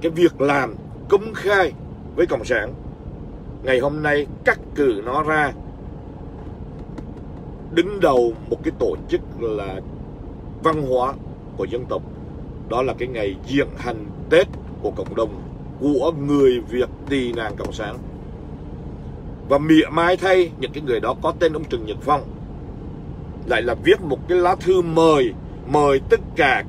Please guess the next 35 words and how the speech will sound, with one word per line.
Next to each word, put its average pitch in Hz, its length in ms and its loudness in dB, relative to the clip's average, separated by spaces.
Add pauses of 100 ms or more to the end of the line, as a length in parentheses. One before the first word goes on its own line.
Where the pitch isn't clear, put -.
các 180 240 2 (100)
binh 185 300 2
chủng 156 380 2
Việt 135 240 2
Nam 165 380 -2
Cộng 101 320 -4
Hòa, 113 380 2
các 175 140 0 (180)
cung 151 340 -2
cán 147 260 0
chính. 147 280 -2 (720)
Một - 180 -2
cái 120 100 4
thằng 139 340 0
mà 135 80 0
ok, 175 440 6
thân 214 340 -2
cộng, 147 240 4 (800)
à, 160 340 4 (1600)
một - 120 -4
cái 185 100 0
thằng 147 280 0
bưng 202 220 2
bô 208 180 10
cộng 113 200 0
sản 120 320 -2 (600)
là 139 100 4
ngày 135 200 6
hôm 160 160 0
nay 160 140 4
lại 127 180 0
kêu 156 160 4
gọi, 110 260 2
nếu 156 160 2
mà 165 120 -4